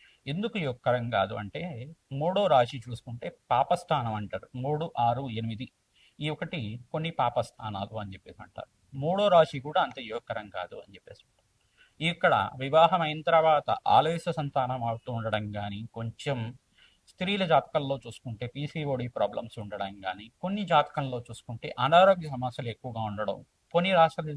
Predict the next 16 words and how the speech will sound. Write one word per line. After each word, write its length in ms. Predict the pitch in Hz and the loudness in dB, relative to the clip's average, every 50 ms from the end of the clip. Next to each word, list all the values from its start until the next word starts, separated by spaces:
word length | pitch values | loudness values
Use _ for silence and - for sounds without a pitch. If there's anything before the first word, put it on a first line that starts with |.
| - _ | -10 _
చూసుకుంటే 420 | 139 - - _ - 127 120 139 135 120 | -16 -16 -16 _ -14 -10 -8 -6 -6 -4
వీళ్ళకి 240 | 120 117 - - 110 101 | -6 -8 -6 -8 -4 -2
డైవర్స్ 300 | 113 120 127 170 165 - - | -2 0 0 -2 -4 -2 -6
కేసెస్ 300 | 151 131 - 151 135 - _ 127 123 | -8 -8 -8 -10 -12 -10 _ -10 -10
ఎక్కువగా 260 | 123 - 139 131 131 123 | -8 -6 -2 0 0 0
అవుతుండడం, 500 | 113 110 - 117 101 104 104 101 104 104 104 - _ _ _ _ _ _ _ _ - | 0 -4 -8 -10 -10 -8 -8 -8 -8 -8 -8 -14 _ _ _ _ _ _ _ _ -12
జాతకంలో 720 | 123 113 147 127 147 170 202 - 208 202 202 202 208 208 208 196 160 131 | -4 4 8 8 8 8 8 2 0 -2 0 -2 -2 -2 -2 -4 -4 0
గ్రహాల 320 | 127 110 110 - 165 175 185 190 | 0 0 4 6 4 4 4 0
యొక్క 140 | 180 185 170 - | -2 -4 -6 -8
స్థితిగతి 380 | - 139 - 151 156 156 160 156 - - | -8 -10 -8 -8 -8 -8 -8 -8 -2 0
ప్రభావం 360 | 123 110 123 131 131 135 139 139 | 0 2 2 2 2 2 0 0
అనేది 200 | 135 139 151 185 185 | -2 -4 -8 -10 -12
ఎక్కువగా 280 | - _ 143 123 117 110 104 101 | -10 _ -6 -4 -4 -4 -4 -6
ఉంటుందన్నమాట. 500 | - _ 113 98 95 98 95 90 87 - - - - 143 | -10 _ -10 -10 -8 -8 -8 -10 -10 -10 -14 -10 -6 -6
మీ 60 | 143 131 117 | -6 -4 -4
జన్మజాతకమే 580 | 131 127 139 139 143 127 - - 156 151 175 | -4 -4 0 4 4 2 4 2 -4 -4 -4